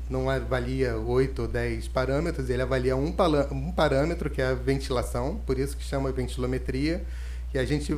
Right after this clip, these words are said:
avalia o volume expiratório. É, durante o teste, então, a gente consegue definir, é, com exatidão o V O dois máximo,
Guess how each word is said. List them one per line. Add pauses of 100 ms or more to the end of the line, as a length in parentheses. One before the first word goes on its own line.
avalia
o
volume
expiratório. (720)
É,
durante
o
teste,
então,
a
gente
consegue
definir, (360)
é,
com
exatidão (320)
o
V
O
dois
máximo,